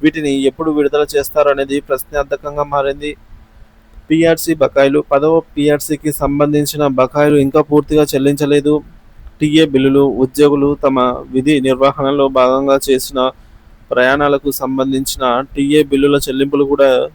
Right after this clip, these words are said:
ఇప్-, ఎప్పటికప్పుడు నిలిచిపోతూ ఉన్నాయి. వీటికి ఎప్పుడు మోక్షం లభిస్తుందో తెలియని అనిశ్చితి నెలకొంది. మధ్యంతర భృతి మరియు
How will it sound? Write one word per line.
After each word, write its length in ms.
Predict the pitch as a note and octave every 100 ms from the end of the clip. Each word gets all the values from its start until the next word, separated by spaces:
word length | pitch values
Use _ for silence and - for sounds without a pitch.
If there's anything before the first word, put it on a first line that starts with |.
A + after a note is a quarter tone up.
| -
ఇప్-, 260 | B2+ - B2+
ఎప్పటికప్పుడు 920 | C3 C3 C#3 C#3 - C#3 C#3+ C3+ C#3
నిలిచిపోతూ 560 | C#3+ C#3 - C#3+ C#3 C#3+
ఉన్నాయి. 460 | C#3 C#3 C3+ C#3 - - - - -
వీటికి 600 | C#3+ C#3+ C3 C3 A#2+ C#3
ఎప్పుడు 280 | C3 D3+ D3
మోక్షం 420 | C#3 C3+ C3 D3+
లభిస్తుందో 480 | C#3 B2+ C3+ D3 C#3+
తెలియని 520 | - C3 C#3 C#3 C3+
అనిశ్చితి 520 | F2+ A#2+ C#3 - C#3
నెలకొంది. 580 | C#3 C3 C3 C#3+ C#3 C#3 - - - - - - B2+
మధ్యంతర 500 | C3 - D3 D3 D3
భృతి 360 | C3+ C3+ D3
మరియు 380 | C#3+ C#3 C#3+ C#3